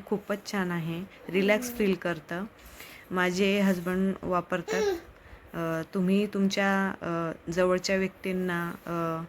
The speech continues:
तुम्ही गिफ्ट म्हणून देऊ शकतात, पुरुष मंडळींना. त्यानंतर मॉइश्चरायझर जेल आहे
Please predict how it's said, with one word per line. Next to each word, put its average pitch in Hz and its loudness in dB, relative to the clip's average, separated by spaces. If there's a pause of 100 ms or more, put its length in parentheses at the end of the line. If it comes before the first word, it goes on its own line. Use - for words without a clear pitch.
(400)
तुम्ही 185 0
गिफ्ट 190 0
म्हणून 185 4
देऊ 190 4
शकतात, 185 -6 (380)
पुरुष 180 -4
मंडळींना. 170 0 (1300)
त्यानंतर 180 0
मॉइश्चरायझर 196 4
जेल 202 2
आहे 175 0